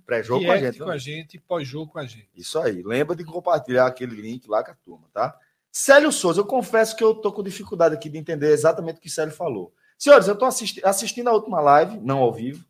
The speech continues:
Speaker 1: Minha esposa afirma que não tá mais aguentando ouvir a voz dos cabas que só falam do esporte. Sendo indaga, quando passei a gostar tanto de futebol?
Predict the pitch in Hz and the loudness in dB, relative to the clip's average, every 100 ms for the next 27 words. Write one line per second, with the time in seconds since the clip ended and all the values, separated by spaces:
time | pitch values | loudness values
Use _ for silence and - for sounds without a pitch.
0 | _ _ - 247 - 202 214 214 175 190 | _ _ -6 -4 -2 2 2 2 0 -6
1 | 185 196 247 247 202 233 247 233 220 180 | -6 -2 -2 2 6 6 6 4 2 0
2 | 175 196 196 151 202 240 226 175 180 151 | 0 2 2 2 0 0 0 6 6 8
3 | 180 180 - - 170 185 - 175 143 175 | 6 6 -4 6 6 6 -2 -6 2 2
4 | 175 - 98 85 - _ _ _ - - | 2 -10 -12 -12 -14 _ _ _ -16 -14
5 | - - - - - - 247 262 254 139 | -12 -12 -14 -14 -12 -10 -6 -4 2 2
6 | 104 90 87 - _ _ _ 190 226 240 | 2 -2 -12 -16 _ _ _ -6 -4 -2
7 | 190 190 185 185 180 175 170 - - 185 | -4 -2 -4 -6 -8 -10 -16 -18 -20 -20
8 | 156 90 78 | -16 -16 -18